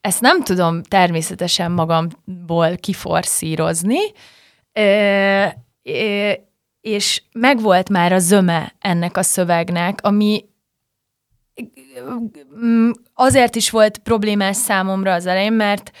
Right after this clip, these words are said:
azzal a lendülettel mentem neki tényleg, hogy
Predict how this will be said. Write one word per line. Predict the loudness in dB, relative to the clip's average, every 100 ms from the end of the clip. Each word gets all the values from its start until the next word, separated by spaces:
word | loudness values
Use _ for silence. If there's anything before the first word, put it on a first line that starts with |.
| -20 _ -4
azzal | 0 2 4
a | 4
lendülettel | 4 2 0 0 -2 -2 -2
mentem | 0 -2 -4 -4
neki | -4 -6 -10
tényleg, | -10 -8 -4 -2 -2 -2
hogy | -4 -4